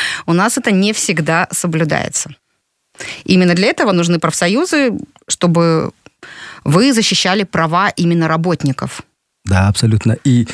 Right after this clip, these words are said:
Speaker 2: сразу прошу наших работодателей на это не злиться, не обижаться, а сотрудничать, сотрудничать с профсоюзами, работать вместе с профсоюзами. Потому как, а, совместная деятельность однозначно поможет и работникам, и работодателям.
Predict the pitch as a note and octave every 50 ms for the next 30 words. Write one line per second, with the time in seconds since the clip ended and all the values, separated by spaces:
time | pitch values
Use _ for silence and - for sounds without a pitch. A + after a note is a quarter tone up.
0 | - - - - - A#2+ A#2 A#2 A2+ F#2+ - A2 G#2 - B2 A2+ A2 G2+ - G#2
1 | G2+ F#2+ A2 G#2+ - A#2+ A2 - A#2 G2+ F#2+ G2 A2 A2+ G#2+ F#2+ - G#2+ G2 G2
2 | A2 A#2 G#2 F#2 G#2+ A#2 A2+ - - A2+ G#2+ G#2 G2+ F#2+ G2 A#2 B2 B2 - -
3 | G#2 G2+ G2 - - - - - _ _ _ _ _ - - - B2 A2+ - C3+
4 | C3+ C3 A#2+ A2+ G2 - - - - _ - - - - C3 A2+ - B2+ C#3 C3+
5 | C3 B2 - - G#2+ - - G#2+ G#2+ - - B2+ C3 B2 A#2+ A2+ G#2 G#2+ G#2 G#2
6 | A2+ - A2 - - B2 A#2+ - - - - - G#2 G2+ - - G2+ F#2+ E2+ F2
7 | D#2 D2 D#2+ - - - - - - - _ _ _ - G2+ - - A#2 A#2 -
8 | - G#2 - - - - G2 G2 - - - - - A2+ G#2+ A#2 A#2+ A2 - A2+
9 | A2 G2 A#2+ B2+ B2+ - A#2+ G#2+ G2 - F#2+ G2+ G2 G#2 F#2 A2+ A#2+ A#2 - -
10 | G2+ F2+ - G2+ G#2 G#2+ G#2 F#2+ F#2+ - - _ _ _ - G2+ G2 G#2 G2+ B2
11 | B2+ B2+ - C3 A#2+ - B2 A#2 - - _ _ _ G#2+ G#2+ G#2 G#2 F#2+ G2 G2
12 | - - A2 G#2 - - E2+ - - -